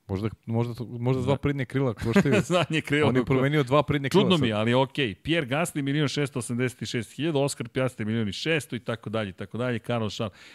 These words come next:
Speaker 2: Navodno je najmanje para koštao ekipu Max Verstappen, dvesta hiljada dolara. To mi ima smisla.
Speaker 1: Ima,
Speaker 2: Valtteri
Speaker 1: da.
Speaker 2: Bottas, dvesta dvadeset pet, koliko i Fernando Alonso. Hamilton, Norris, bili su štedljivi, Russell i tako dalje.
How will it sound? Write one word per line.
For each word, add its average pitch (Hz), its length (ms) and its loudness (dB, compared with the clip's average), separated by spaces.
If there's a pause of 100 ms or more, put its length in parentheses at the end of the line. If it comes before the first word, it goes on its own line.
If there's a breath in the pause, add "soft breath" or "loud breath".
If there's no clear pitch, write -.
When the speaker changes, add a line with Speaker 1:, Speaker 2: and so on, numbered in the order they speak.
(120)
Speaker 2:
Navodno 147 440 2
je 135 40 0
najmanje 143 480 0
para 139 300 0
koštao 127 340 -6
ekipu - 300 -8
Max 117 280 0
Verstappen, 98 460 -6
dvesta 104 300 -4
hiljada 95 300 -8
dolara. 78 320 -14 (360 soft breath)
To 196 120 4
mi 165 120 2
ima 120 140 2
smisla. - 420 -12
Speaker 1:
Ima, - 100 -20 (260 soft breath)
Speaker 2:
Valtteri 117 340 2
Speaker 1:
da. 131 80 0
Speaker 2:
Bottas, 127 340 0
dvesta 120 300 -2
dvadeset 110 320 -4
pet, 139 220 -2
koliko 117 360 -4
i 110 40 0
Fernando 104 480 -4
Alonso. 90 500 -8 (380 soft breath)
Hamilton, 117 640 -2
Norris, 107 340 0
bili 110 260 -4
su 95 380 -10 (100)
štedljivi, 117 540 -2
Russell 101 420 -8
i 85 40 -14
tako - 300 -14
dalje. 85 280 -12